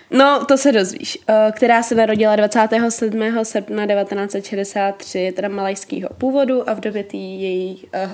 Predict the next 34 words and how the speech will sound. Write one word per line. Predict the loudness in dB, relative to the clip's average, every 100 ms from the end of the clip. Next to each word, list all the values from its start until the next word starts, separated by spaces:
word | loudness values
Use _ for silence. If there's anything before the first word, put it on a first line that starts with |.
| -8
toho | -6 -4
jejího | -4 -4 -4
zmize-, | -2 -2 -2 -4 -8
da, | -8 -8 -12 _ -20 -20 _
toho | 0 4
jejího | 4 4 4 2
zmizení | 2 0 0 0 0
je | 0
jí | -2
třicet | -6 -6 -4 -4
pět | -2 -4
let. | -4 -8 -12 -20 -20 -18 -18 -20 -4
Pracovala | -2 2 2 4 2
v |
bance, | 0 -2 -2 -4
byla | -4 -4
to | -4
milá, | -4 0 0 0
hodná, | -2 -4 -6 -8
strašně | -10 -8 -8
příjemná | -6 -6 -4 -6
ženská, | -6 -6 -2 -2 -2 -6
která | 0 0 0
se | -2
ale | 0 0
právě | 0 0 0 0
rozváděla | -2 -4 -2 -2 -2 -2 -2 -4 -10 _ -20 -20 -20 _ _
a | -4 -2 -2 -2 -4 -4
její | -4 -2
manžel | -2 -2 -2 -2
jí |
vlastně | -2 -4 -4
vyhrožoval, | -4 -4 -4 -4 -4 -4
že | -4 -4 -2 -4